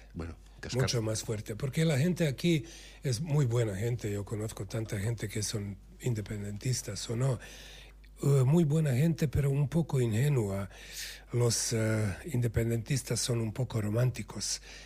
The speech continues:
Speaker 2: Todo esto parece muy bien, pero yo sé y otra parte cómo dura puede ser. Y no estoy seguro que, eh, gobierno de, de Madrid no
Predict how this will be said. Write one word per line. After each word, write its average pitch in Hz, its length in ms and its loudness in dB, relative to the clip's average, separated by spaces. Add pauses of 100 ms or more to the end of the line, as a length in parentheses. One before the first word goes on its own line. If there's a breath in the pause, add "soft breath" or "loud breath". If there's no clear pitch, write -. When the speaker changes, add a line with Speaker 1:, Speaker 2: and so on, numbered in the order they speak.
(300 loud breath)
Speaker 2:
Todo 120 260 2
esto 113 240 0
parece 113 400 0
muy 110 200 2
bien, 104 380 2
pero 107 220 0
yo 120 160 4
sé 123 320 0
y 110 120 2
otra 113 260 -2
parte 101 420 -6
cómo 110 280 -4
dura 101 280 -2
puede 107 280 -6
ser. - 400 -8 (840 loud breath)
Y - 120 2
no 123 160 8
estoy 175 300 4
seguro 131 520 2
que, 117 360 0 (160)
eh, 107 360 2
gobierno 110 640 0 (120)
de, 104 260 -2
de 101 140 -4
Madrid 120 380 2 (380 loud breath)
no 139 260 4